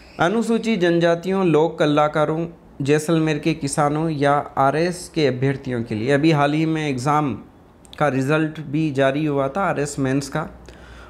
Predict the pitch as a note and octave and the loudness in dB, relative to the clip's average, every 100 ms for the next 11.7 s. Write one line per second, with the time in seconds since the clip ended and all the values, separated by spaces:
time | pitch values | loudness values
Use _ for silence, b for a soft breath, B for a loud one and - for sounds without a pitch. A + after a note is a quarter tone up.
0 | - A#2+ A2 B2 D#3 F3 G3 F3+ D3 E3 | -2 2 4 2 0 -2 0 2 2 2
1 | E3+ F3 E3+ E3 C#3+ F#3 F3+ D#3+ D3+ C3+ | 2 0 2 2 2 0 2 4 4 4
2 | C3 C3+ C3+ C3 B2+ C#3+ C3+ - G#3+ C#3+ | 2 0 0 0 0 2 0 -2 -2 4
3 | C#3 C#3 C#3 D#3 C#3 C3 B2 C#3+ - B2+ | 4 4 0 -4 -2 -2 -2 -6 -2 0
4 | D#3+ G3+ E3+ D#3 D#3 E3 D#3+ D#3+ C#3+ C#3 | 2 0 2 2 4 2 2 2 2 2
5 | D3+ D#3+ D3 C3+ C#3+ C3+ C3 B2+ C3 C3 | -2 -2 -2 -2 -2 -2 -2 0 -2 -2
6 | A#2 A#2 C#3 C#3+ F3 F#3 D#3+ D3+ D3+ C#3+ | 0 -2 -2 -6 -8 -2 0 0 0 -2
7 | C#3 C3+ B2 A#2+ B2+ C3 C#3+ - - - | 0 0 -2 -4 -6 -8 -12 -16 -20 -20
8 | B B B B B - D3 E3 G#3 A3+ | B B B B B 0 2 2 -2 0
9 | A3 A3 E3+ F#3 E3+ G3 F#3+ F#3+ F3 D#3+ | -2 -2 0 0 0 0 -2 0 2 4
10 | E3 C#3+ D#3+ E3 D3+ F3 E3+ F3 F3+ E3 | 2 2 2 0 2 2 2 2 2 2
11 | F3+ F#3 E3 F#3 A3 F#3+ - | 2 2 2 4 4 2 -2